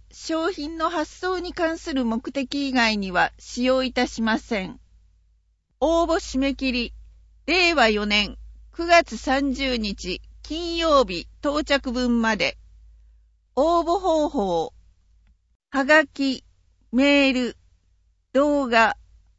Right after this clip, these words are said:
三重のいいとこ動画公開ページ内の概要コーナ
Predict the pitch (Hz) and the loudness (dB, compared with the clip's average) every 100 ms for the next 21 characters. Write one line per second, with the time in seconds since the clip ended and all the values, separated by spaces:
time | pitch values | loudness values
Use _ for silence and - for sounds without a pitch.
0 | _ _ _ - 262 349 302 220 208 247 | _ _ _ -2 -2 0 0 0 0 -2
1 | 226 190 - 170 - - _ 240 285 269 | -2 -4 -2 -2 -2 -10 _ 0 2 2
2 | 285 - 269 269 285 262 254 269 254 247 | 0 0 -2 -2 0 0 0 -2 -2 -2
3 | 240 214 190 175 160 - - - - 233 | -2 -2 -2 -4 -6 -8 -16 -18 -2 2
4 | 277 269 262 247 233 - 247 214 165 156 | 2 2 4 4 2 0 2 2 2 0
5 | - | -2